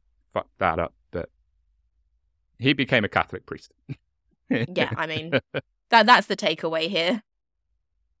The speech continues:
Speaker 1: How does that even come about? <laughs> Like, your,
Speaker 2: I
Speaker 1: all of your
Speaker 2: mean
Speaker 1: brothers are like, "Yeah, I'm joining the mob." And then Louis was like,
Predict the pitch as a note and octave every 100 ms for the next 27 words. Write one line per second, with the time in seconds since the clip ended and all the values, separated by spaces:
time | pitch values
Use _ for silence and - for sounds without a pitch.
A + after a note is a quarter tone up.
0 | _ A#2+ C#3+ D#3 D3+ A#2+ A#2+ A#2 - G#2+
1 | F#2+ F#2+ _ _ _ _ B2+ - F#3 E3
2 | - G#2+ - - A2 - _ _ _ _
3 | _ _ _ - B2 A#2+ F3+ D#3 D3 C#3
4 | C3+ A#2+ G2 F2 F#2 - - F#2+ F2+ -
5 | A2+ A#2 A2 G#2+ C3 A#2 A2 G#2+ G#2+ F2
6 | - - F2+ F2+ F#2 F2+ F#2 F#2+ - _
7 | _ _ _ _ G#2 G#2 F#2 F2 E2+ E2+